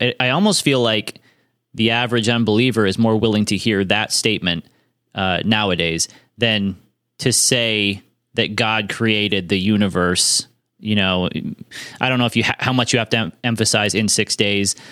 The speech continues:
and, uh, and, and all of that, but ju-, just, I, I almost feel when I, uh, evangelize people, I almost feel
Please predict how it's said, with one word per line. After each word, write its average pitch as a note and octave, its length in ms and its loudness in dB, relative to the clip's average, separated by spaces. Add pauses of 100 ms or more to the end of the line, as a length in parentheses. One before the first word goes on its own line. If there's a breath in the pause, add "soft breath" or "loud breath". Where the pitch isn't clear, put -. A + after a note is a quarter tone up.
(320 loud breath)
and, G2+ 280 2
uh, F#2 380 2 (100)
and, G2 300 -2
and G#2+ 180 -2
all A#2+ 260 2
of G2 80 -2
that, G#2+ 220 0
but B2 120 -2
ju-, D3 120 0
just, D3+ 320 0 (380 loud breath)
I, C#3 160 0
I D3+ 200 0
almost D#3+ 360 2
feel A#2 380 2
when A#2 120 2
I, D#3+ 280 0 (840)
uh, A2+ 280 0
evangelize G#2 680 0
people, A2 480 0
I C3 160 0
almost C#3 380 0
feel A2 340 0